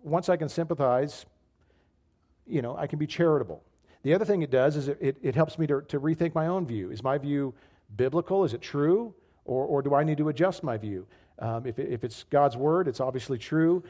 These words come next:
But sometimes, you know, truth can be scrutinized. It's okay to do that. It'll hold up to tru-,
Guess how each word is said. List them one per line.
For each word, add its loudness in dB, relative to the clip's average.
But 0
sometimes, -2
you 0
know, 0
truth -2
can -2
be -2
scrutinized. -6
It's -6
okay 0
to -2
do -4
that. -2
It'll 0
hold 0
up 0
to -16
tru-, -2